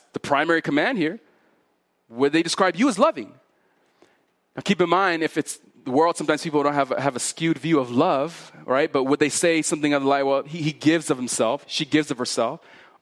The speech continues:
She is sacrificial, she is thinking about others, he's thinking about others." Would those be the first descriptions that people think when they instantly think of you? Would that come to mind? If not,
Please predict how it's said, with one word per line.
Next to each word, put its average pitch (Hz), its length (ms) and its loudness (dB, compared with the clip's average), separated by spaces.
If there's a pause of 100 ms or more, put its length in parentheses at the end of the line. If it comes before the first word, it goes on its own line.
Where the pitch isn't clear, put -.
(140)
She - 360 -2
is 277 120 2
sacrificial, 156 720 0
she 233 220 0
is 302 100 2
thinking 170 280 0
about 127 220 2
others, 139 240 0
he's 277 200 4
thinking 151 220 0
about 127 220 2
others." 143 480 -2 (800)
Would 170 100 0
those 262 220 4
be 294 100 4
the 233 80 4
first 240 340 2
descriptions 170 560 -2
that 147 140 2
people 190 220 0
think 214 320 2
when 151 100 -2
they 147 100 4
instantly 190 440 0
think 226 240 0
of 135 100 -2
you? 107 120 -6 (100)
Would 160 180 0
that - 200 2
come 233 240 0
to 202 80 0
mind? 165 500 -4 (1120)
If 196 180 0
not, 208 480 2